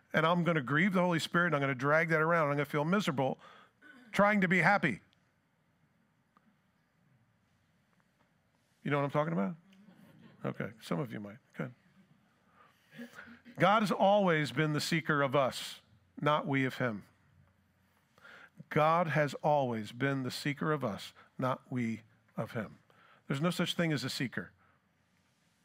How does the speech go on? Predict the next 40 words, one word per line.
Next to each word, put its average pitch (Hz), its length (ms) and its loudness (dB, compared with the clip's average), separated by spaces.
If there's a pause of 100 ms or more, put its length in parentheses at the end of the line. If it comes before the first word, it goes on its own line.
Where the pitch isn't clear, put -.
(1300)
There 147 100 2
are - 20 4
a 139 60 4
lot 139 100 4
of 123 80 -8
churches 127 380 -4
that 127 200 -2
make 131 200 -2
themselves, 117 480 -6
they 107 160 -8
call 131 200 -2
themselves 113 360 -8
seeker 113 480 -8
sensitive, 104 520 -10 (600)
seeker 196 320 -4
friendly. 175 400 -6 (1500)
Well, 170 180 2
I'm 135 120 -2
glad 175 260 2
that 160 140 -2
the 147 80 -2
Lord 143 180 -2
Jesus 139 340 -4
feels 139 280 -4
good 147 240 -4
that 135 60 -2
he 113 40 -4
could 113 160 -6
be 170 140 0
with 120 140 -2
you. 135 220 -4 (800)
That's 123 220 -4
good, 180 260 0
'cause 117 140 -6
he's 147 160 -4
the 151 100 -2
only 160 180 0
one 143 160 0
seeking, 156 380 -2
'cause 123 200 -4